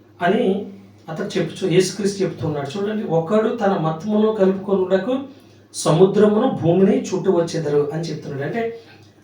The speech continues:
ఆ, మీ మతం అంటున్నారు తప్ప యేసుక్రీస్తు మతము,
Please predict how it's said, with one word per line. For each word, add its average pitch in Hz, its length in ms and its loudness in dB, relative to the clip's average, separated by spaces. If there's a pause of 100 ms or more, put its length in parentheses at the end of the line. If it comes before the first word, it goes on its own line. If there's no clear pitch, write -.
(260)
ఆ, 196 400 4
మీ 202 240 0
మతం 185 320 0
అంటున్నారు 226 320 0
తప్ప 190 400 -2
యేసుక్రీస్తు 208 840 -4
మతము, 214 720 -2